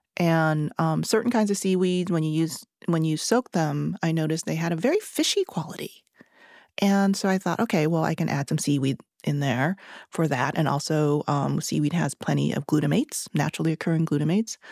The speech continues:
Um, and then I added salt, and I was getting getting close. But if anyone who is, like, put,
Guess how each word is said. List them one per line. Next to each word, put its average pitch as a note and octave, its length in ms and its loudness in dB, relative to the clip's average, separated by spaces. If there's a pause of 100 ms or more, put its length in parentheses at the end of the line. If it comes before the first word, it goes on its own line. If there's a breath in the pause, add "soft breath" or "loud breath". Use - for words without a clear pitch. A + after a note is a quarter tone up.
(280 loud breath)
Um, F3 300 4
and D#3+ 140 2
then D#3 140 2
I D3+ 140 -2
added C#3+ 300 -4
salt, F3+ 560 0 (240)
and D3 120 0
I C#3+ 80 0
was D3+ 100 -6
getting D3 480 -2 (1000)
getting F#3+ 220 2
close. F3+ 420 0 (440 loud breath)
But G#3 400 2 (180)
if F#3+ 160 2
anyone C#4+ 380 2
who A#3 160 4
is, G3 160 0
like, D#3 220 0 (220)
put, F#3 220 -2